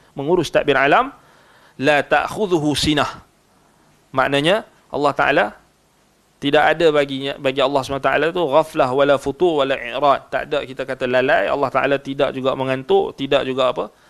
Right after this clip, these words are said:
eh, sinah ni per-, muqaddimah bagi naum, muqaddimah bagi tidur. Mengantuk pun tak. Eh, maknanya, eh, maksudnya di sini, eh, lalai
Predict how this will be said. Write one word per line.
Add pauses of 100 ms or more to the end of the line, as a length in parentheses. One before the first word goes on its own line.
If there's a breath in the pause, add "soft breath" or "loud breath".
(420 soft breath)
eh, (120)
sinah
ni
per-,
muqaddimah
bagi (100)
naum, (320)
muqaddimah
bagi (160)
tidur. (480)
Mengantuk
pun
tak. (100)
Eh,
maknanya, (800 soft breath)
eh, (240)
maksudnya
di
sini, (1040 soft breath)
eh, (140)
lalai